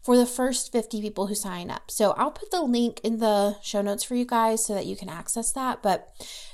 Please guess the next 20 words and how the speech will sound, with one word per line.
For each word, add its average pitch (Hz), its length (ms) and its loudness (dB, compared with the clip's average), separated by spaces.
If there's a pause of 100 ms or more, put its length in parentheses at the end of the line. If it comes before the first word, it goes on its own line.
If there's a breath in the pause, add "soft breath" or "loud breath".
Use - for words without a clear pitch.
(140)
again, 262 340 0
they're 240 200 4
not 285 160 2
sponsoring 214 460 0
me. 254 180 2
I 202 160 -2
just - 420 -2 (140)
do 208 180 -2
have 190 200 -4
an 190 80 -4
affiliate - 400 -6
code - 180 -12
with - 180 -10
them, - 320 -12
and 226 300 -12
it's 226 120 -10
a 247 40 -10
pretty 381 240 -6 (340)
solid - 380 -2
one. 233 260 -10